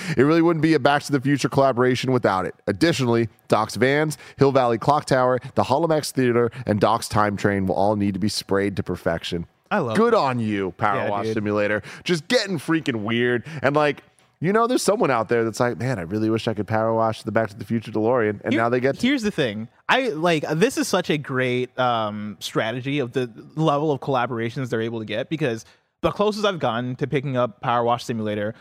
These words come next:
Speaker 2: was during their SpongeBob collaboration.
Speaker 1: Mm.
Speaker 2: We had to go through and you gotta power wash, like,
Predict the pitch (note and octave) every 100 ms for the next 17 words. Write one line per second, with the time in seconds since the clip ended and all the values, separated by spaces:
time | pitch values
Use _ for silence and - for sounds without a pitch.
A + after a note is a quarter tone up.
0 | _ D3+ D3 D3 C#3+ C3+ C#3 D3+ C3+ C3
1 | G#2+ G#2+ A2+ G#2 G#2 G2+ - G2+ - -
2 | G2 C#3+ C#3 C3+ C#3 C3+ C3 C#3+ C3+ C3
3 | B2 D3 B2 B2+ A#2 A2+ A2+ - A#2+ A2